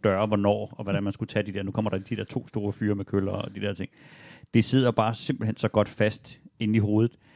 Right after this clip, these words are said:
Men, men, og, og jeg tror, vi har et helt afsnit, der handler om nostalgiprofit, men jeg,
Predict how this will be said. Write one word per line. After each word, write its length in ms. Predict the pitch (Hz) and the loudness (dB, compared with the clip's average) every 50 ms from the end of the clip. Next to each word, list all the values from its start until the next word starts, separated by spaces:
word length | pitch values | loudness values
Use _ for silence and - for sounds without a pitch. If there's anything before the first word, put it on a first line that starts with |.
| _ _ _ _ - | _ _ _ _ -2
Men, 320 | 110 110 113 110 107 104 107 - 107 | 0 2 2 2 2 0 -2 -6 -8
men, 260 | 110 101 98 95 - - - - - _ - | -6 -6 -6 -8 -10 -14 -18 -20 -20 _ -18
og, 140 | 62 92 - - _ - | -16 -16 -16 -16 _ -12
og 140 | 123 117 113 - | -12 -12 -12 -12
jeg 140 | 113 - 104 | -12 -10 -6
tror, 100 | 113 117 | -2 0
vi 60 | 110 | 0
har 100 | 104 104 | 0 0
et 60 | 101 110 | 0 -2
helt 140 | 117 107 | -4 -2
afsnit, 380 | 101 101 107 104 - - - - | 0 2 2 2 2 2 0 0
der 60 | 98 | 0
handler 220 | 92 98 101 104 107 | 2 2 4 4 4
om 60 | 104 | 4
nostalgiprofit, 880 | 101 98 - - 107 95 104 107 - - - 92 - 113 98 - - | 4 2 0 0 -4 -4 -4 -6 -8 -8 -10 -4 -2 -2 -2 -2 -2
men 160 | - 107 104 104 | -2 -2 -2 -2
jeg, 100 | 104 | -4